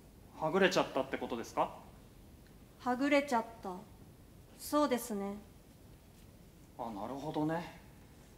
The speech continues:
Speaker 2: はい。
Speaker 1: え、それ船乗っちゃって大丈夫なんですか？なんかわかんないですけど、向こうからしたら見つけにくくなっちゃうんじゃないですか？
Speaker 2: ああ。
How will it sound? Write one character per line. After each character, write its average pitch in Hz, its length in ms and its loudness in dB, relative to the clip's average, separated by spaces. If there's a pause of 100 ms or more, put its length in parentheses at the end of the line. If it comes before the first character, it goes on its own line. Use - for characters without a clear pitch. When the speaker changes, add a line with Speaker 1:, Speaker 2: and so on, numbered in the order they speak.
(320)
Speaker 2:
は 247 160 2
い。 214 80 -4 (2750)
Speaker 1:
え、 220 80 -4
そ 254 120 0
れ 247 80 8
船 311 200 6
乗 160 100 6
っ - 60 0
ち - 80 2
ゃ 220 40 10
っ 220 40 -4
て 226 80 6
大 202 160 10
丈 220 140 4
夫 180 40 0
な 135 80 4
ん 113 60 0
で 101 60 -8
す - 100 -12
か？ 135 220 -2 (760)
な 214 80 8
ん 208 40 6
か 190 80 8
わ 165 100 10
か 196 120 8
ん 190 40 2
な 180 60 6
い 147 60 4
で 143 60 2
す - 80 -4
け 143 100 2
ど、 127 120 0 (320)
向 175 80 -2
こ 220 120 6
う - 40 0
か 180 80 6
ら 147 80 8
し - 80 -4
た 156 80 2
ら 131 80 4
見 147 120 4
つ 147 100 -8
け 202 100 4
に 196 100 2
く - 120 -10
く 196 100 0
な 147 80 6
っ 143 60 2
ち 147 80 -4
ゃ 135 40 2
う 127 40 0
ん - 20 0
じ 123 80 -6
ゃ - 20 -2
な 117 100 -2
い 107 40 -8
で 107 60 -10
す - 80 -16
か？ 151 200 0
Speaker 2:
あ 226 240 -2
あ。 - 20 -4